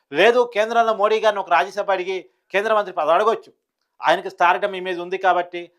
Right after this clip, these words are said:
ఆయనకి పెద్ద ఎత్తున ఫ్యాన్ ఫాలోయింగ్ ఉంది కాబట్టి అడిగితే ఇచ్చేవాళ్ళు కూడా. కానీ పవన్ కళ్యాణ్ ఎప్పుడు పదవుల గురించి ఆలోచించలేదు, ప్రజల గురించి మాత్రమే ఆలోచిస్తూ రాజకీయం చేశాడు. అధికారం ముఖ్యం కాదు, ప్రజలు మాత్రమే ముఖ్యం అని చెప్పేసి అనుకున్నటువంటి తీరి పవన్ కళ్యాణ్.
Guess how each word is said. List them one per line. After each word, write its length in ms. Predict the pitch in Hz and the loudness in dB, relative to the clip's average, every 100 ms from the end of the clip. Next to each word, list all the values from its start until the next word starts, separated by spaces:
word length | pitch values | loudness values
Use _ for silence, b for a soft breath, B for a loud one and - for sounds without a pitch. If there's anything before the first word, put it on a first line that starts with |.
| _ | _
ఆయనకి 200 | 151 185 | 0 0
పెద్ద 220 | 175 160 220 | -2 -2 0
ఎత్తున 280 | 214 214 | -2 -2
ఫ్యాన్ 300 | 190 160 170 | -4 -2 -2
ఫాలోయింగ్ 360 | 180 180 180 170 | 0 0 0 -6
ఉంది 180 | 156 180 | -10 -4
కాబట్టి 520 | 185 175 175 208 190 _ _ | 0 0 -2 -10 -14 _ _
అడిగితే 320 | 151 226 269 226 | 2 2 2 0
ఇచ్చేవాళ్ళు 440 | 220 269 247 190 | 2 4 4 2
కూడా. 220 | 180 110 - _ _ | -2 -12 -18 _ _
కానీ 180 | 208 247 | 2 2
పవన్ 300 | 240 202 233 | 2 0 0
కళ్యాణ్ 220 | 233 214 | -2 -4
ఎప్పుడు 220 | 202 214 202 | -4 -4 -4
పదవుల 340 | 202 202 208 196 | -2 0 -2 -2
గురించి 220 | 190 175 | -4 -2
ఆలోచించలేదు, 560 | 160 170 170 160 165 | -4 -4 -10 -12 -10
ప్రజల 280 | 185 151 165 180 | -8 -6 -6 -6
గురించి 200 | 185 180 | -8 -6
మాత్రమే 300 | 160 156 165 | -8 -6 -6
ఆలోచిస్తూ 480 | 143 156 160 - 147 | -4 -6 -10 -12 -8
రాజకీయం 400 | 139 139 156 139 | -6 -8 -16 -18
చేశాడు. 280 | 120 107 _ _ _ - | -20 _ _ _ _ -6
అధికారం 500 | 139 214 233 240 233 | -2 2 6 6 4
ముఖ్యం 280 | 214 - 214 | -4 -8 0
కాదు, 200 | 208 220 | 2 2
ప్రజలు 300 | 214 185 208 | 0 0 0
మాత్రమే 280 | 202 202 202 | 0 -2 -6
ముఖ్యం 280 | 180 196 | -6 -8
అని 140 | 185 175 | -8 -8
చెప్పేసి 300 | 170 175 165 | -12 -10 -10
అనుకున్నటువంటి 520 | 165 175 170 160 160 | -8 -10 -12 -12 -14
తీరి 280 | - 240 247 | -14 -10 -8
పవన్ 260 | 214 170 | -6 -6
కళ్యాణ్. 300 | 160 147 117 | -8 -14 -14